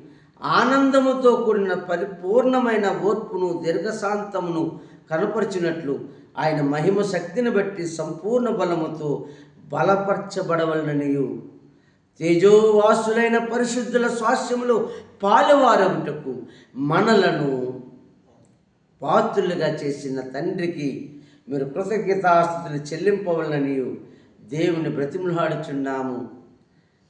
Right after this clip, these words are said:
చాలా సుదీర్ఘమైన పాఠం ఇందులో కనబడుతూ ఉంది. "తేజోవాసులైన పరిశుద్ధుల స్వాస్యములో పాలువారగుటకు", అంటే అంత ఎదగాలి మనం.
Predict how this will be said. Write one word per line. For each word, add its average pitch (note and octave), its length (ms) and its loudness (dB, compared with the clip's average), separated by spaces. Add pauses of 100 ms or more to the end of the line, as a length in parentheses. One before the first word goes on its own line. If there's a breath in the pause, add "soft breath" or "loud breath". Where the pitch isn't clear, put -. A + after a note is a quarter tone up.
(240)
చాలా C#3+ 140 -2
సుదీర్ఘమైన D#3 1120 -2
పాఠం C3+ 400 -2
ఇందులో B2 240 -6
కనబడుతూ B2+ 640 -8
ఉంది. A2+ 360 -8 (1400)
"తేజోవాసులైన A#3 800 6
పరిశుద్ధుల A3+ 640 -2
స్వాస్యములో G#3 880 -2 (460 loud breath)
పాలువారగుటకు", F#3+ 1600 4
అంటే F#3+ 180 -6
అంత E3 640 0
ఎదగాలి D#3+ 560 2
మనం. F3 340 -2